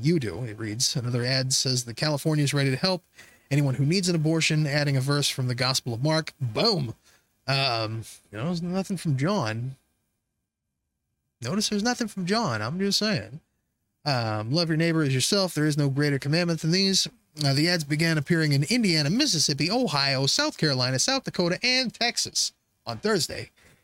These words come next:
Each state dramatically limited abortion rights after the Supreme Court's June decision, uh, uh, Dobbs v. Jackson. Um, the governors of Ohio, uh, South Carolina, South Dakota, and Texas are up for re-election, uh, this, uh, coming November. So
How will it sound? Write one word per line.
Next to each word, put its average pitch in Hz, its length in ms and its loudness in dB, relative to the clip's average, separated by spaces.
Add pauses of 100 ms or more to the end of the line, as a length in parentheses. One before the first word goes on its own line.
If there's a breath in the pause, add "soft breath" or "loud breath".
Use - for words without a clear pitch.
Each 175 140 2
state 175 240 2
dramatically 190 580 2
limited 190 360 0
abortion 160 420 0
rights 151 260 2
after 156 200 -2
the 135 80 -2
Supreme 170 360 -2
Court's 160 340 0
June 165 320 2
decision, 151 500 0
uh, 139 40 -4
uh, 127 520 -2
Dobbs 139 320 0
v. 120 80 -6
Jackson. 220 520 0 (520 loud breath)
Um, 123 420 0
the 139 60 0
governors 135 340 0
of 127 80 2
Ohio, 185 540 2
uh, 147 120 0
South 147 280 -2
Carolina, 175 560 2
South 131 300 -2
Dakota, 190 280 0
and 160 80 0
Texas 160 320 0
are 135 180 0
up 127 120 -6
for 117 80 -6
re-election, 127 640 0
uh, 113 200 -4
this, 123 460 0
uh, 117 160 -6
coming 127 220 -2
November. 117 400 -2
So 104 320 -2